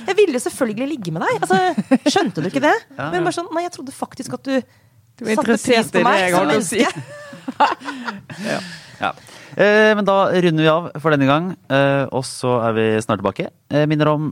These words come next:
Speaker 2: Trondheim, eh, podcast på onsdag.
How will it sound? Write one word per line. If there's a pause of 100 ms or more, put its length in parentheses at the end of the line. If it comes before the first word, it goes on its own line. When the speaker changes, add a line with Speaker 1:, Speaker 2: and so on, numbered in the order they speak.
(120)
Speaker 2:
Trondheim,
eh,
podcast (500)
på (140)
onsdag.